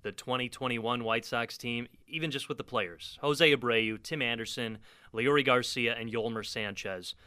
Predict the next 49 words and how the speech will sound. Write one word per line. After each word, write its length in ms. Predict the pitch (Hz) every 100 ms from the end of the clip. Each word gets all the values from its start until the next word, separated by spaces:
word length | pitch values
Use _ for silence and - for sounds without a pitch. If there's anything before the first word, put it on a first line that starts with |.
| - - 120
are 60 |
the 100 | 117
only 240 | 139 165 147
White 280 | 131 123
Sox 400 | - 113 98 -
that 120 | - 107
were 80 |
on 100 | 110
the 60 | 110
twenty 280 | - 120 107
sixteen 500 | - 110 - 113 101
team 240 | - 104
that 140 | 104 110
will 100 | 107
be 180 | 110
Adam 220 | 107 107 107
E-, 420 | 107 107 - 165 -
Adam 240 | 135 143 127
Eaton's 340 | 123 113 -
teammates 420 | - 117 107 101
coming 280 | - 120 107
up. 240 | 110 - - - - - - - - -
I 60 | 156
don't 200 | 190 196
see 260 | - 208 214
those 320 | 160 147 131
as 120 | 120
controversial 720 | 165 156 143 135 143 - 117
guys. 680 | 123 131 104 - - - - _ -
And 500 | 143 147 143 135 120 - - - - -
the 240 | 131 151
only 260 | 175 185 180
other 200 | 170 156
thing 240 | - 170
I 140 | 139 127
wonder 600 | 135 151 123 95 92 - - - - - _ -
is, 400 | 139 120 107 - - _ - - - _ - - - - -
I 100 | 139
know 180 | 175 175
Ozzie 260 | 165 147
Guillen 340 | 135 139 139 139
said 240 | - 135
everyone 340 | 131 135 131 127
in 60 |
the 60 | 120
clubhouse 600 | 131 120 113 113 113 -
didn't 220 | 123 113
like 340 | 107 107 101
you, 280 | 104 92 90